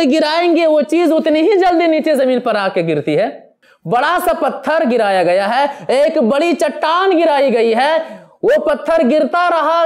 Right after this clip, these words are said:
گرتا رہا، ستر سال کا لمبا عرصہ مکمل ہوتا ہے، تب وہ پتھر جہنم کی تہ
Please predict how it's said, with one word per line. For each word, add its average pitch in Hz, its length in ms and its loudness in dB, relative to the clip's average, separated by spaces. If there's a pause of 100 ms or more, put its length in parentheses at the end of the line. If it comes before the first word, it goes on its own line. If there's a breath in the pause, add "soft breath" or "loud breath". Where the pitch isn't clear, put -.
گرتا 320 380 0
رہا، 320 460 0
ستر 294 540 -2 (140)
سال 330 400 0
کا 330 200 0
لمبا 311 680 2
عرصہ 320 320 0
مکمل 320 560 0
ہوتا 320 400 2
ہے، 226 460 -2
تب 302 180 0
وہ 339 180 2
پتھر 330 540 0
جہنم 311 580 2
کی 330 120 2
تہ 381 320 0